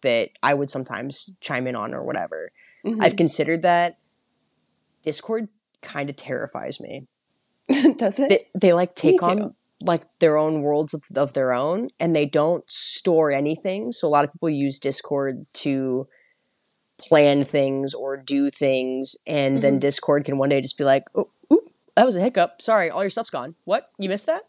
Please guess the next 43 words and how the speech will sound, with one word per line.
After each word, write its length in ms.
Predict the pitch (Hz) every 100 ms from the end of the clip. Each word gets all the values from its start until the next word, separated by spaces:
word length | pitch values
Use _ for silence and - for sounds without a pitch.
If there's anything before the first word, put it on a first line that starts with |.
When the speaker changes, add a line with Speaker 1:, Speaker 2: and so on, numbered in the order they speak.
| -
Speaker 1:
Oh, 160 | 202
it's 100 | 170
gone." 220 | - 110 - _ _ _ _ _ -
Speaker 2:
<laughs> 260 | 359 - - - 277 -
Oh, 260 | 226 214 202
okay. 320 | 165 156 180
Speaker 1:
Yeah, 160 | 175 139
gone 220 | - 180
forever. 380 | 165 135 110 - _
Yeah, 220 | - 156 139
it's 100 | 247
like 80 | 247
a 60 |
Speaker 2:
Okay. 40 | -
Speaker 1:
dat-, 140 | 143 131
it's 100 | 160
like 80 |
a 60 | 165
data 260 | 147 120 147
sync. 300 | - 185 185
They 80 | 165
have 180 | 147
no 140 | 139 139
version 300 | 147 143 139
of 80 | -
keeping 260 | 139 143
anything, 400 | 147 160 170 170 - _ _ -
which 240 | 294 254 254
Speaker 2:
Okay. 180 | 226 233 _ _ _
Speaker 1:
in 80 | 277
a 40 | 240
few 200 | 170 170
ways 200 | 196 185
is 100 | 151
good, 360 | - 131 151 160
right? 220 | 156 170
Like, 120 | 156
for 100 | -
Speaker 2:
Sure. 80 | 151
Speaker 1:
me, 260 | 147 160 156
if 120 | 151
I 60 | 143
was 180 | 143